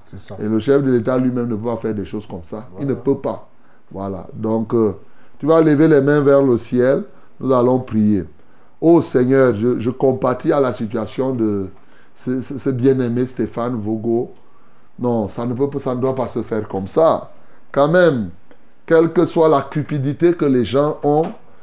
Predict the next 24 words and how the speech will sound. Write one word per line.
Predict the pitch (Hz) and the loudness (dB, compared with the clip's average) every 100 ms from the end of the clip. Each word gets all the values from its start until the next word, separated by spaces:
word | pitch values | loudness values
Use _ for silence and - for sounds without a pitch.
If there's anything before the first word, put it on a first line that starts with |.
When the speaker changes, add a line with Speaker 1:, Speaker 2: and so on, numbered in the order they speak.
| - - | -18 -4
Speaker 2:
ils | 185 190 | 0 4
ne | 165 | 4
peuvent | 165 180 185 190 | 4 4 4 2
pas | 185 175 | 2 2
prendre | 165 156 151 | 4 4 4
l'argent, | 151 123 110 101 139 170 220 - - - - | 4 4 0 0 2 0 -4 -14 -18 -18 -16
céder | - 175 160 185 | 4 6 6 6
le | 165 | 4
terrain | - 139 156 170 | 4 4 4 2
d'abord | 143 139 151 143 | 2 4 4 4
dix | 127 127 | 2 0
hectares, | 127 - 151 160 165 170 - - - | 0 2 2 2 0 -6 -14 -18 -2
après | 139 139 165 175 | 0 2 2 4
ils | 165 | 4
prennent | 156 156 151 | 4 0 0
quatre, | 147 147 151 - - - - | 0 0 -2 -12 -18 -14 0
on | 180 | 2
lui | 180 | 4
donne | 170 165 | 2 2
six, | 160 165 175 - - - - - | -2 -4 -4 -6 -18 -20 -20 -4
il | 175 | -4
fait | 175 180 | 0 2
le | 170 143 | 4 2
champ, | - 151 170 214 | 0 0 0 -2